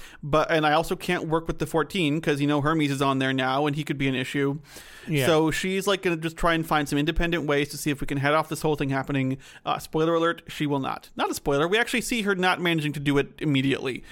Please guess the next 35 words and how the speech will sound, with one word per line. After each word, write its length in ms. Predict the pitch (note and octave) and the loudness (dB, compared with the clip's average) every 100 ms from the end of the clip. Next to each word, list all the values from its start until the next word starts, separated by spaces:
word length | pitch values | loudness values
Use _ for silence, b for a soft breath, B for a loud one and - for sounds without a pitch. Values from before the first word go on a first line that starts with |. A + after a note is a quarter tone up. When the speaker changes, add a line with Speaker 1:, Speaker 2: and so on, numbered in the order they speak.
| B | B
Speaker 1:
So, 280 | - D#3 C#3 | 2 4 4
Speaker 2:
No, 60 | |
Speaker 1:
um, 240 | D3+ C#3+ D3+ D3 | 4 2 -2 -4
Speaker 2:
she, 360 | - F#3+ F#3 | -4 -2 0
well, 200 | F#3 E3 | 2 2
what 120 | F3 G#3 | 2 0
we 120 | G#3+ | 0
know 180 | G3+ F3+ | 2 2
happens, 480 | D#3 C#3+ C#3+ D3 | 2 2 0 0
right, 260 | C#3 C3+ C3 - C#3+ F#3 _ - | 0 -2 -4 -12 -16 -18 _ -10
from 280 | - C3+ C3 | -4 -4 -4
Anador, 520 | D3 C3 A#2+ A#2 A#2+ - b | -6 -6 -4 -4 -6 -8 b
she 440 | - - D#3 C#3+ D3 | -12 -6 -2 0 0
and 100 | C3 | 0
a 100 | B2 _ - | -4 _ -2
bunch 240 | C3+ - | -2 -2
of 100 | C#3+ | -2
other 180 | B2+ D3 | 0 0
defector, 560 | E3 - C#3 A2+ - | -2 0 -2 -2 -6
well, 220 | E3 D3 C#3+ | -2 0 0
she, 240 | - F3 | -2 -6
she 300 | D#3 A3+ A#3+ F3+ | -4 -2 -2 0
and, 340 | E3+ E3+ D#3 - b b b b - | 0 0 -4 -10 b b b b -2
um, 640 | E3 D#3 D3 D3+ C#3+ C3 - _ _ _ - | 0 2 2 2 0 -4 -10 _ _ _ -6
a 80 | D#3+ | -2
bunch 280 | D#3 E3+ - | 0 0 0
of 100 | F3 | 0
other, 340 | C#3+ C#3+ D3 C#3+ | 0 0 0 0
uh, 60 | |
her 360 | A#2 D#3+ C#3+ C#3 _ | -2 0 0 -2 _
kind 220 | - C#3+ C3 | -6 -4 -4
of 180 | B2 _ _ _ _ _ - | -8 _ _ _ _ _ -4
apostles, 640 | - D#3 E3+ A3 G#3+ - | 2 2 2 -2 -2 -2
<laughs> 20 | |
disciples, 720 | B3 - D#4+ C#4+ - F4 - | 2 4 6 4 4 2 2